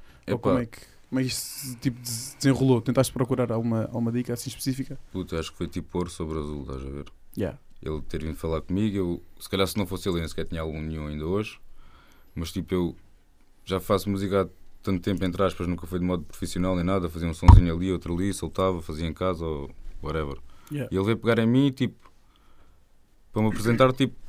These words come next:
Speaker 2: ao rap. Estás a ver? Tipo, este núcleo todo, esta cena, esta indústria, esta... Mano, e tu podes entrar nesta indústria ao lado do prazo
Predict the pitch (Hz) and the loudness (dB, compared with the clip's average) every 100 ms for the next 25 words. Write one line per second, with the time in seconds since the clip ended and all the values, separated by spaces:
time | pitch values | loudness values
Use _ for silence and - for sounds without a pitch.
0 | - 120 120 127 90 - - - - - | 2 4 6 4 4 -8 -16 -20 -20 -20
1 | - - - - 82 85 98 95 - 87 | -20 -20 -16 -8 -4 0 -2 -2 -4 -4
2 | 78 92 92 87 87 92 95 87 78 - | -2 -2 -2 -2 -4 0 0 0 -2 -4
3 | 78 85 82 78 - 78 82 - 80 78 | -6 -4 -4 -4 -6 -4 -6 -6 -6 -6
4 | - - - - - - - 95 85 76 | -12 -20 -20 -20 -20 -18 -6 -2 -2 -4
5 | 82 92 95 98 95 87 87 98 87 - | -4 -2 -2 0 0 -2 -2 -2 -4 -6
6 | - - - - _ _ _ - - - | -12 -14 -18 -20 _ _ _ -20 -20 -20
7 | - _ _ _ _ - _ - - - | -20 _ _ _ _ -20 _ -20 -14 -4
8 | 85 92 87 87 95 76 - | 0 2 0 -2 0 -2 -4